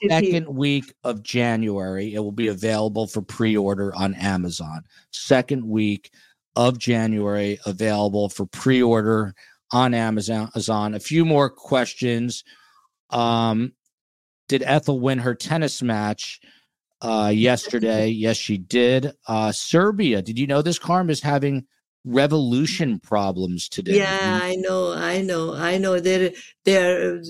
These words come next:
Speaker 1: I know that. I heard that this. I read this. Yes, right now, political issues.
Speaker 2: Uh, we are definitely doing a book tour. When you come to California, do a book signing at Warwick's in La Jolla.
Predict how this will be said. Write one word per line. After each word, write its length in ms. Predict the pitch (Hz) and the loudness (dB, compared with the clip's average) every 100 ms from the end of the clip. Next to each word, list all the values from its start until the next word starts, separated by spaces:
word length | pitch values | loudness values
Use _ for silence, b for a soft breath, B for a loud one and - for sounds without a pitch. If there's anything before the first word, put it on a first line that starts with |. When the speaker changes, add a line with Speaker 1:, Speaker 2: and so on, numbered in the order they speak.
| 160 | -8
Speaker 1:
I 160 | 175 185 | -2 0
know 260 | 190 196 180 | 2 2 2
that. 360 | 165 160 - 156 | 4 2 0 -2
I 180 | 170 | -2
heard 320 | 196 185 175 165 | 2 2 2 2
that 240 | 151 151 | 0 0
this. 300 | 156 156 - - | -2 -2 -4 -2
I 140 | 160 | 0
read 300 | 160 160 151 | 2 0 0
this. 300 | 147 143 - | -2 -2 0
Yes, 500 | 160 147 147 - - B B B | 2 2 0 -6 -16 B B B
right 240 | 190 220 220 | 2 4 4
now, 220 | 196 180 | 2 0
political 840 | 170 190 190 190 196 175 151 147 - _ | 0 2 2 2 0 0 0 -2 -8 _
issues. 680 | - 160 - 143 143 143 - - _ B B B | -2 -2 -2 -4 -4 -6 -12 -20 _ B B B
Speaker 2:
Uh, 160 | - 120 | 2 4
we 120 | 123 | 6
are 80 | 131 | 4
definitely 400 | 120 139 147 160 | 4 2 2 2
doing 220 | 143 151 | 2 2
a 40 | 139 | 2
book 300 | 113 123 - | 2 0 0
tour. 240 | 135 123 | 0 2
When 160 | 117 117 | 2 0
you 60 | |
come 200 | 107 143 | 0 -2
to 80 | 139 | -2
California, 640 | 127 131 127 - 127 127 113 | 0 0 0 0 0 2 2
do 160 | 127 | 2
a 60 | 113 | 2
book 220 | 110 127 | 2 0
signing 400 | - 127 127 120 | 0 0 2 0
at 140 | 98 | -2
Warwick's 840 | 101 104 113 127 135 131 143 139 123 | -6 -4 2 4 4 2 0 -2 -4
in 160 | 113 | -4
La 140 | 104 98 | -4 -4
Jolla. 560 | 131 127 127 127 123 | 0 2 4 2 0